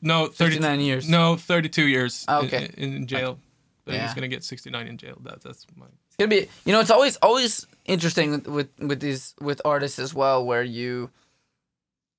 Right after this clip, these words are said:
Speaker 2: we, we'll see what happens. I'm,
Speaker 1: Yeah.
Speaker 2: I'm not, I'm not
Speaker 1: And, and usually they all
Speaker 2: invested enough to root either way on this. I just, um,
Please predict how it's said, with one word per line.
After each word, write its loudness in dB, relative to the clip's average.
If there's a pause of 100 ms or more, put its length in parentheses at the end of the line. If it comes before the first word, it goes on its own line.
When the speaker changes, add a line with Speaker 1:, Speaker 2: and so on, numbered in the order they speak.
(800)
Speaker 2:
we, -6
we'll 0
see 0
what 4
happens. -2 (500)
I'm, 2
Speaker 1:
Yeah. -6
Speaker 2:
I'm 0
not, 2
I'm 2
not -2 (100)
Speaker 1:
And, 4
and 6
usually 6
they 6
all 6
Speaker 2:
invested 4
enough 2
to -2
root 0
either -2
way 2
on 0
this. -4
I 2
just, -2
um, 0